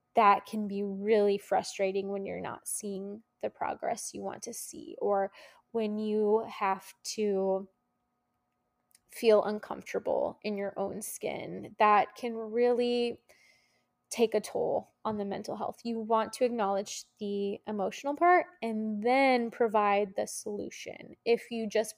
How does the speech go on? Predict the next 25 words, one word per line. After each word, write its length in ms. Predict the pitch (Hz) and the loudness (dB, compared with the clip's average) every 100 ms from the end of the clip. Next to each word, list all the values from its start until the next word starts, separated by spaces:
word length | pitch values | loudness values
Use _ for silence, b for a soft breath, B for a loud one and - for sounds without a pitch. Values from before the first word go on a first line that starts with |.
| - | -2
breeze 340 | 285 320 330 | 2 4 2
past 640 | - 247 247 254 - - - _ B B B | 2 4 6 6 2 -8 -10 _ B B B
how 320 | - 254 254 262 | -4 6 8 8
your 200 | 254 247 | 6 2
client 380 | - 226 220 214 | 0 -4 -2 -4
is 100 | 208 | -6
sharing 520 | - 202 208 208 214 | -4 -2 0 -2 -2
they 160 | 208 | -2
are 180 | 202 220 - - | -2 -4 -8 -10
feeling 520 | 214 214 277 370 403 - | -4 -2 2 2 0 -2
and 180 | 226 220 | -6 2
just 360 | 214 220 - - | 2 2 -2 0
offer 380 | 208 - 233 214 | 0 0 -2 -2
the 160 | 214 | -4
solution, 720 | - - 214 208 - 285 302 | -8 -6 -4 -4 -2 0 0
it 140 | 285 - | 0 -4
kind 260 | - 247 | -8 -4
of 100 | 302 | -4
comes 300 | - 226 220 | -4 -4 -4
across 520 | 214 - 202 196 - 202 | -6 0 2 2 0 0
like, 280 | 196 202 _ b b b b b - | 0 -2 _ b b b b b 0
"I 320 | 320 330 330 | 6 8 8
just 180 | 277 - | 6 4
want 160 | 247 240 | 6 8
to 280 | 233 220 | 6 6